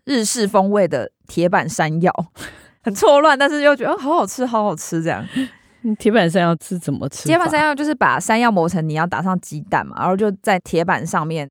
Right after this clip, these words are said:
Speaker 1: 把它弄熟，然后你用汤匙挖起来的时候，
Speaker 2: 嗯。
Speaker 1: 它就会有一点点微牵丝，
Speaker 2: 哦。
Speaker 1: 很烫，就是它每一道上来都很烫，服务生都会一直提醒说 <laughs> 不要碰到。
Speaker 2: 哦，跟，但是好特别哦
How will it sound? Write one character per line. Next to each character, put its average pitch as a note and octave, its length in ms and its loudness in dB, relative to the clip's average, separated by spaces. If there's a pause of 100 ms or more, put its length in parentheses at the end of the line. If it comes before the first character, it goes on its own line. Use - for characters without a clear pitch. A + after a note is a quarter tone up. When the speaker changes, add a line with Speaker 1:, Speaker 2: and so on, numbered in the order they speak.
(120)
Speaker 1:
把 D3 140 -2
它 D3+ 80 0
弄 F#3 200 -2
熟， - 460 -8
然 C#3+ 160 2
后 G#3 60 4
你 F#3+ 180 -4 (200)
用 A#3 200 0
汤 A#3+ 160 0
匙 G3+ 160 -2
挖 G#3 260 4
起 A3 120 -2
来 B2+ 60 2
的 D#3 40 0
时 F3 40 0
候， F3 60 2
Speaker 2:
嗯。 - 20 2
Speaker 1:
它 G3 40 2
就 G#3 100 0
会 F#3+ 100 2
有 - 160 -4
一 - 120 -10
点 F#3 160 2
点 E3+ 200 2
微 C#3+ 180 -2
牵 D#3 340 -6
丝， C#3+ 400 -12 (280)
Speaker 2:
哦。 F#3+ 220 -10
Speaker 1:
很 F3+ 260 0
烫， F#3 280 0
就 A3 80 -2
是 D4 60 4
它 D#4+ 100 4
每 A3+ 160 0
一 G3+ 40 -2
道 C4 160 2
上 C4 140 -2
来 E3+ 80 0
都 F#3 100 0
很 F3+ 180 -2
烫， C#3+ 240 0
服 F3 120 -2
务 F#3 60 2
生 F#3+ 120 2
都 F#3 80 4
会 F#3+ 40 4
一 F#3+ 40 2
直 E3+ 100 0 (100)
提 D3 180 -6
醒 D3+ 160 -6
说 D#3 300 0
<laughs> - 100 -20
不 - 60 -2
要 E3+ 100 4
碰 F3+ 280 -2
到。 F3+ 180 -6 (720)
Speaker 2:
哦， A3 800 -2
跟， E4 140 0
但 F#4 120 0
是 F4+ 80 2
好 E3+ 200 -4
特 A#3 180 2
别 E3 160 -4 (100)
哦 C#2 220 -12